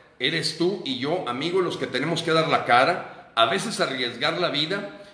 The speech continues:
y para nosotros el que Mark Dillon, fiscal internacional de la Corte Internacional Penal de La Haya, haya mandado un oficio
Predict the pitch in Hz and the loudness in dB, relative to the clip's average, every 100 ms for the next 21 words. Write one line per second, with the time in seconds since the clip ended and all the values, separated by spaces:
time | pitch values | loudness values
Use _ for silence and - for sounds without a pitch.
0 | - 123 - 135 135 131 185 165 185 - | -14 -8 0 2 2 2 0 0 -2 -2
1 | 131 131 127 165 175 - 190 147 101 - | -4 -2 2 4 2 2 0 0 -4 -6
2 | 127 147 156 175 151 131 127 123 123 143 | -6 -2 0 0 -2 -4 -4 -4 0 2
3 | 95 - - - 107 117 110 - 151 160 | 0 -6 -14 -18 -4 2 2 0 -2 0
4 | 160 156 147 123 110 104 113 131 143 143 | 0 -4 -4 -6 -4 -6 -4 -4 -4 0
5 | 120 117 156 160 156 127 139 143 104 87 | 0 2 0 0 0 4 4 4 0 -6
6 | - - - 120 160 156 139 131 143 156 | -10 -20 -6 -2 0 2 0 0 0 0
7 | 151 - 156 - 131 | -4 -4 -4 -4 -4